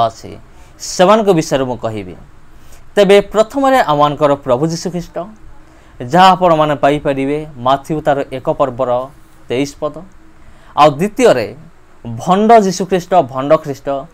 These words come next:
ସେ ମଧ୍ୟ କହିବ, "ମୁଁ ହେଉଛି ଯୀଶୁ।" ତାକୁ ପାଇବେ ଆପଣ ମାଥିଉ ତାର ଚବିଶ ପର୍ବର ପାଞ୍ଚ ପଦରେ। ଆଉ ତୃତୀୟରେ ବର ଯୀଶୁ, ଏହାକୁ ଆପଣମାନେ ପାଇପାରିବେ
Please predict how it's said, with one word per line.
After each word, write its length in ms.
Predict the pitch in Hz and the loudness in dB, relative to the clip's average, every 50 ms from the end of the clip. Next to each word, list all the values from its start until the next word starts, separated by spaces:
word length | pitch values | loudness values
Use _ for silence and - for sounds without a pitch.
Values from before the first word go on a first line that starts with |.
| - - _ _ - | -20 -20 _ _ -18
ସେ 260 | - - - 185 196 | -10 -2 2 2 4
ମଧ୍ୟ 300 | 202 202 190 170 185 175 | 4 2 2 2 0 0
କହିବ, 260 | - 175 156 151 151 151 135 | 2 2 2 2 2 2 2
"ମୁଁ 240 | 123 123 131 135 | 0 -4 -6 -6
ହେଉଛି 220 | 139 143 139 - 123 | -6 -6 -8 -8 -12
ଯୀଶୁ।" 280 | 113 117 117 - - 127 131 - - - - - - - - - - - - | -12 -12 -12 -14 -14 -16 -18 -18 -20 -20 -20 -20 -20 -20 -20 -20 -20 -6 -2
ତାକୁ 240 | 180 190 190 226 240 | 0 0 2 2 2
ପାଇବେ 380 | 226 196 175 180 185 190 196 196 190 - | 6 6 6 6 6 4 2 2 2 0
ଆପଣ 280 | 139 - - 147 135 | -2 -2 -2 -2 0
ମାଥିଉ 420 | 135 139 151 156 156 - 185 180 175 | 0 0 0 -2 -2 -2 -2 -2 0
ତାର 200 | 175 120 117 117 107 107 110 - - - - - - - - | 0 0 0 0 0 -2 -4 -8 -12 -20 -20 -20 -20 -12 -2
ଚବିଶ 380 | - 170 165 170 233 - - - | 2 2 4 4 2 0 -2 0
ପର୍ବର 360 | - 165 151 139 139 135 131 | 0 0 2 2 2 0 0
ପାଞ୍ଚ 280 | 117 - 107 110 - 143 | 0 -2 -6 -6 -6 -8
ପଦରେ। 380 | 135 - 190 180 196 165 151 160 170 - _ - - - _ _ _ _ _ _ - - - - - - - - - - | -6 -6 -6 -6 -6 -8 -8 -14 -18 -20 _ -20 -20 -20 _ _ _ _ _ _ -20 -20 -20 -20 -20 -20 -20 -8 -2 0
ଆଉ 80 | 135 | 0
ତୃତୀୟରେ 680 | 143 - - 208 220 220 214 208 180 135 110 101 95 - - - _ - _ - _ _ _ _ _ - - - - - - - | 0 2 0 -2 -2 -2 -2 0 0 0 0 -2 -6 -12 -14 -20 _ -20 _ -20 _ _ _ _ _ -20 -20 -20 -20 -20 -16 -14
ବର 320 | 117 113 127 170 214 220 | -8 0 4 6 6 6
ଯୀଶୁ, 420 | 208 165 170 170 165 - - 95 - - - - - - - - - - - - - - _ _ _ - - - - - - - | 4 2 -2 -4 -4 -4 -10 -14 -14 -16 -20 -20 -20 -20 -20 -20 -20 -20 -20 -20 -20 -20 _ _ _ -20 -20 -20 -20 -8 0 4
ଏହାକୁ 260 | 185 202 202 - 277 277 | 4 4 4 6 4 4
ଆପଣମାନେ 540 | - 185 - 196 208 202 185 180 180 175 | 6 4 4 2 4 2 4 2 2 2
ପାଇପାରିବେ 600 | 165 - 143 156 165 170 165 147 139 131 123 120 | 4 4 4 4 4 4 2 2 2 0 -2 -4